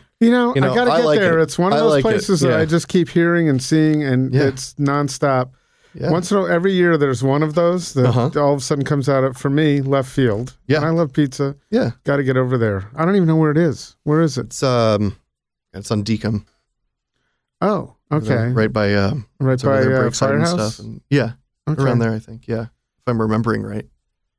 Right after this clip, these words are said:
Speaker 2: that right? Yeah,
Speaker 1: So
Speaker 2: I
Speaker 1: is
Speaker 2: think
Speaker 1: it
Speaker 2: that's
Speaker 1: thin
Speaker 2: right.
Speaker 1: crust or what?
Speaker 2: No, it's like in, it's like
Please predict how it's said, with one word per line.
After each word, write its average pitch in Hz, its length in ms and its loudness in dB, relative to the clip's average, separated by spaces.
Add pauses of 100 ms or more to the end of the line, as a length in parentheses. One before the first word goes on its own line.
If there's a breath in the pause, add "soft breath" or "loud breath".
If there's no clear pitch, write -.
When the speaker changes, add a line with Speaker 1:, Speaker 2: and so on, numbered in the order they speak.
(500)
Speaker 2:
that 123 80 -8
right? 175 180 -10 (720)
Yeah, 107 160 0
Speaker 1:
So - 160 -2
Speaker 2:
I 151 40 0
Speaker 1:
is 131 80 -2
Speaker 2:
think 160 80 0
Speaker 1:
it 123 40 -4
Speaker 2:
that's 113 140 0
Speaker 1:
thin 143 80 2
Speaker 2:
right. 104 120 0
Speaker 1:
crust 202 420 -2
or 139 240 0
what? 139 220 -4
Speaker 2:
No, 139 320 2
it's 120 160 -2
like 127 360 -2
in, 127 200 2
it's 104 200 -4
like 101 300 -4